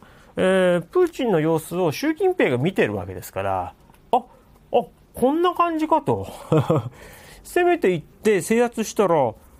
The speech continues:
え、あ、いい思いできちゃうんだっていうね。だから、近平の教育上良くないわけですね。あ、じゃあっていうこと。じゃあ結局ね、最初はね、えー、もう鉄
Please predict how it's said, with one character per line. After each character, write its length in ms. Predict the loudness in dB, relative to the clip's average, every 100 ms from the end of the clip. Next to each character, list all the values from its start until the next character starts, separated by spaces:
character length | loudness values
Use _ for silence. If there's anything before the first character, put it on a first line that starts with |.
| -16 0
え、 260 | 0 0 -6 -20 _
あ、 200 | 0 2
い 180 | 0 0
い 40 |
思 260 | 2 2 2
い 60 | 2
で 140 | 0
き 80 | 0
ち 100 | 0
ゃ 60 |
う 80 | 0
ん 80 | 2
だ 80 | 0
っ 80 | 0
て 100 | -2
い 60 |
う 20 |
ね。 180 | 0 -2 -4 -20 -10
だ 180 | -2 -2
か 0 |
ら、 20 | -4 -12
近 260 | 0 2 2
平 280 | 0 0 2
の 200 | 0 0
教 280 | 0 2
育 220 | 2 2 0
上 180 | 2
良 140 | 2 2
く 140 | 0
な 200 | 2 2
い 100 | 0 -2
わ 120 | -4
け 140 | -6
で 100 | -12
す 140 | -12 -4
ね。 260 | -2 -2 -4
あ、 140 | -4 -4 -10
じ 160 | -10 0
ゃ 340 | 2 4 4
あ 0 | 2
っ 40 |
て 200 | 0 -4
い 20 |
う 60 | 0
こ 100 | 0
と。 60 |
じ 60 | 0
ゃ 40 |
あ 20 | 2
結 260 | 2 0
局 220 | -2 -4
ね、 200 | -2 -2
最 280 | 0 2 2
初 220 | 0 0
は 180 | 2 2
ね、 200 | 2 -2 -2 -10 -20 -4
え 400 | 0 4 4 4
ー、 20 | 2
も 240 | 2 2
う 60 | 2
鉄 180 | -2